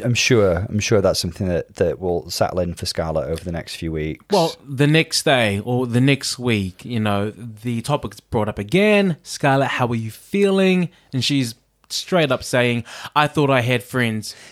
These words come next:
Speaker 1: Yeah, I mean, I, I would have, I would have expected her to calm down a little bit by now, or to at least have slept on it and to know what the intent was behind it.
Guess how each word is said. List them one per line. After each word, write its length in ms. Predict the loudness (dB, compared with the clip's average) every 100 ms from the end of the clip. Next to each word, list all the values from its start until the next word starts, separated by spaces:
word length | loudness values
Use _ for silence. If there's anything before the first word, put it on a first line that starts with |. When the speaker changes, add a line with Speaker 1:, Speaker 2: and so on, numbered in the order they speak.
| -20 -2
Speaker 1:
Yeah, 340 | 4 4 4
I 60 | 2
mean, 340 | 0 -2 -6 -4
I, 100 | -2 2
I 60 | 2
would 240 | 4 2
have, 180 | 2 -4 -12 -14 -14 -2
I 80 | 0
would 180 | 4 2
have 120 | 2
expected 500 | 0 2 0 0 -4
her 80 | -4
to 120 | -6
calm 240 | -2 0
down 240 | 2 2 2
a 60 |
little 200 | 2 0
bit 240 | 2 0 2
by 160 | 0
now, 380 | 0 0 0 0
or 180 | 0 -2
to 140 | -2
at 60 | -2
least 280 | -2 -2 -8 _ _ _ _ _ _ -18 -4
have 160 | -4
slept 380 | 2 2 2 0
on 100 | 0
it 240 | 2 -2 -4 _ _ _ _ 0
and 140 | 0
to 80 | 2
know 160 | 2 4
what 180 | 4
the 80 | 2
intent 420 | 0 0 0 0
was 200 | 2 0 2
behind 420 | -2 0 0 0
it. 160 | -2